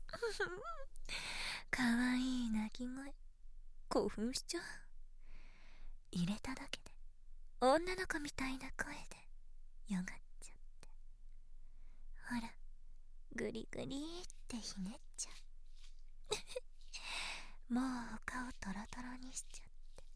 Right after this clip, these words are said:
つま先をピンって持ち上げて、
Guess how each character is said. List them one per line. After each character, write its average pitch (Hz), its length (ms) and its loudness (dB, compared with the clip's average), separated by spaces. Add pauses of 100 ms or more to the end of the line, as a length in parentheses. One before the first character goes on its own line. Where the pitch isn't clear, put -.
(920)
つ 247 140 2
ま 214 100 6
先 277 380 0
を 277 60 -2 (100)
ピ - 120 0
ン 392 40 -2
っ - 20 -4 (380)
て 226 140 2
持 175 180 4
ち - 220 0
上 - 60 -4 (220)
げ - 100 -8 (120)
て、 - 80 -4